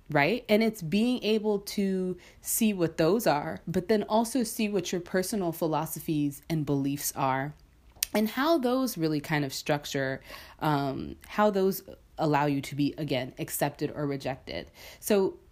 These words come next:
in the lines of kind of going back to the idea that we've been talking about, where there is a world that we live in, but there's also the opportunity to create, um, a new paradigm and a new world. What are the belief systems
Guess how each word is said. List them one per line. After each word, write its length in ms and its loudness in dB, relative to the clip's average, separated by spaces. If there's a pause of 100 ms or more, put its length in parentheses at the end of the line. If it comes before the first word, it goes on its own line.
(240)
in 180 4
the 100 0
lines 440 2
of 500 -2 (260)
kind 260 0
of 120 -2
going 260 2
back 200 0
to 120 -10
the 120 0
idea 380 -2
that 160 -4
we've 160 -4
been 140 -4
talking 400 -4
about, 320 -4
where 140 -4
there 220 -4
is 140 -6
a 40 -2
world 600 -2 (420)
that 180 -2
we 140 0
live 280 -2
in, 240 0
but 180 -4
there's 260 -2
also 320 -2
the 180 -2
opportunity 680 -4
to 160 -10
create, 560 -4 (460)
um, 460 -4
a 100 -2
new 280 2
paradigm 800 -4
and 140 -4
a 40 0
new 280 2
world. 460 -2 (240)
What 220 4
are 80 4
the 140 2
belief 360 0
systems 800 -4